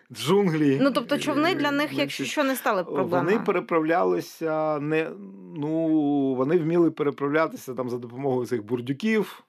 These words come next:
Speaker 2: Мгм.
Speaker 1: от, надути, ну, які вони там, да, значить, коні в них вміли, значить,
Speaker 2: Пливти.
Speaker 1: плисти самі, значить, от, тобто.
Speaker 2: Про Десятинну церкву міф чи не міф?
Speaker 1: Дивіться, е,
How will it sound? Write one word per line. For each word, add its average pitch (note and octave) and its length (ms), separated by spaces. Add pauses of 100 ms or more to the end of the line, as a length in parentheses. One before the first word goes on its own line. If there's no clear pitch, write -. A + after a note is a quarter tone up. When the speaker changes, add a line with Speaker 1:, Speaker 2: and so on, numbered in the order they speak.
(120)
Speaker 2:
Мгм. G#3+ 340
Speaker 1:
от, D3 260
надути, D3 500
ну, A#2 400 (200)
які - 200
вони C3 120 (140)
там, B2+ 140
да, - 200
значить, - 480 (180)
коні C#3+ 300
в A#2+ 60
них A#2 200
вміли, A2+ 380 (220)
значить, - 320
Speaker 2:
Пливти. A3+ 180 (100)
Speaker 1:
плисти B2 240
самі, D#3+ 540
значить, - 400 (100)
от, - 160
тобто. - 220 (220)
Speaker 2:
Про B3 160
Десятинну C4 560
церкву G3 460
міф B3+ 260
чи - 160
не A#3 100
міф? F#3 220 (220)
Speaker 1:
Дивіться, B2+ 640 (200)
е, A#2 40